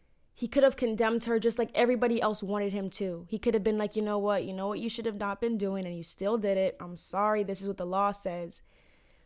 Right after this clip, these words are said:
But like I said, Christ doesn't roll like everybody else.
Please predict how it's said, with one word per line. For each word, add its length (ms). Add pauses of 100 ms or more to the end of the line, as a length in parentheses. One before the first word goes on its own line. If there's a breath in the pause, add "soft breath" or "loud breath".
But 100
like 160
I 100
said, 320
Christ 320
doesn't 280
roll 260
like 180
everybody 460
else. 520